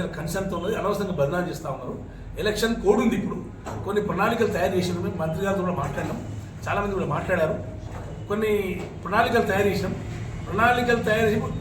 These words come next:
after the election definitely సిరిసిల్ల చేనేత కార్మికులకు సమస్యల పరిష్-, శాశ్వత పరిష్కారం కోసం కాంగ్రెస్ పార్టీ ఖచ్చితంగా కృతనిశ్చయంతో ఉంది. కానీ వీళ్ళు కూడా ఈ వే-, ఈ రాజకీయం చేసేటువంటి వాళ్ళు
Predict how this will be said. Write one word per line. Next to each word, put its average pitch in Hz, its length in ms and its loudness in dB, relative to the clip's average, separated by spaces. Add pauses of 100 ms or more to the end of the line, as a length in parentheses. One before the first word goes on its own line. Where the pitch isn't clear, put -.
(120)
after 208 280 2
the 196 100 4
election - 300 2 (440)
definitely 240 480 -4 (560)
సిరిసిల్ల 214 300 -2 (100)
చేనేత 208 300 0 (120)
కార్మికులకు 185 540 0
సమస్యల 147 340 -4 (100)
పరిష్-, - 280 -6 (360)
శాశ్వత 240 440 2 (120)
పరిష్కారం 202 460 2
కోసం 185 180 -2 (400)
కాంగ్రెస్ 196 400 4
పార్టీ 180 220 0 (100)
ఖచ్చితంగా 185 400 -2
కృతనిశ్చయంతో 180 580 -2
ఉంది. 175 140 -2 (400)
కానీ 180 160 0 (220)
వీళ్ళు 202 240 0
కూడా 226 140 8 (500)
ఈ 180 40 0 (140)
వే-, 185 280 4
ఈ - 20 4 (100)
రాజకీయం 208 400 2 (200)
చేసేటువంటి 190 520 4
వాళ్ళు 208 180 2